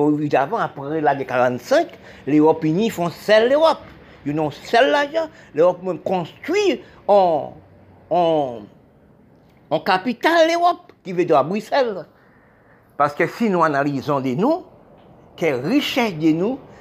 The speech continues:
c'est mon pays là, qui richesse pays là, mon pays là, économie de pays là, c'est tout jeune pays là, parti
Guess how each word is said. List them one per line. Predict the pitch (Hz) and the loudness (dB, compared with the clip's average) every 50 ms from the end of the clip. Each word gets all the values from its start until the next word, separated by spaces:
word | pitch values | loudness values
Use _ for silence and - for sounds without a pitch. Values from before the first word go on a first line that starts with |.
| - - - | -20 -20 -20
c'est | - - - 214 185 170 160 151 113 - - - _ _ _ _ _ _ _ - | -20 -10 -2 0 2 2 2 0 -2 -6 -12 -20 _ _ _ _ _ _ _ -16
mon | - 120 185 240 262 254 247 | -8 -2 0 0 0 0 -2
pays | 240 254 233 226 180 156 156 | -2 -2 -4 -2 -2 -4 -2
là, | 180 214 - - - - - - | 0 0 -2 -2 -6 -14 -20 -12
qui | - 151 143 | -8 -6 -6
richesse | 160 147 - - - 233 226 - - - | -6 -6 -6 -2 -2 -2 -2 -2 -6 -6
pays | 226 226 240 262 311 | -4 -4 -4 -4 -6
là, | 370 349 - - - - - - - - | -8 -8 -8 -10 -16 -20 -20 -20 -20 -18
mon | - 113 127 202 294 302 277 | -14 -4 0 2 2 2 2
pays | 240 254 240 196 180 170 | 2 2 2 2 2 0
là, | 214 247 262 - - - _ | 0 0 0 -2 -8 -10 _
économie | 170 151 - 175 156 156 156 185 208 | -8 -4 -2 -2 0 0 0 0 -2
de | 185 | 0
pays | - 311 311 330 | -2 -2 0 0
là, | 339 359 359 - - - - - _ - | -2 -4 -4 -6 -12 -20 -20 -20 _ -6
c'est | - 330 349 349 - | -4 -4 -4 -2 0
tout | - 349 - - - - 160 | 2 2 2 2 0 -6 -10
jeune | 147 - 190 208 208 196 190 | -4 0 0 0 0 0 0
pays | - 214 196 180 160 | 2 4 4 4 4
là, | 143 143 151 147 | 2 2 2 2
parti | - - - 180 175 175 - - 151 151 | 0 -2 -2 -2 -2 -2 -6 -10 -10 -10